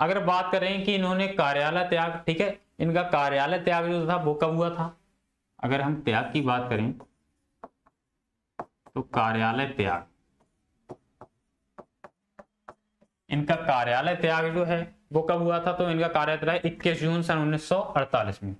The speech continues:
कब हुआ था? इक्कीस जून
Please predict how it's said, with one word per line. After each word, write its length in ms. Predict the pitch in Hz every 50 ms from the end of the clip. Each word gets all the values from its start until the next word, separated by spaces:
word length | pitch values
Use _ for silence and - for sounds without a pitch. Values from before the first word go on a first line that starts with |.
| _ -
कब 160 | - 160 165
हुआ 180 | 165 170 175 170
था? 320 | - 180 196 214 214 - - _ _ _ _ _ _ _ - - _ _ _ _ _ _ _ _ _ _ _ _ _ _ _ _ _ _ _ - _ _ _ _ -
इक्कीस 440 | 143 135 - - - 160 160 156 135
जून 440 | 113 123 127 135 147 170 190 -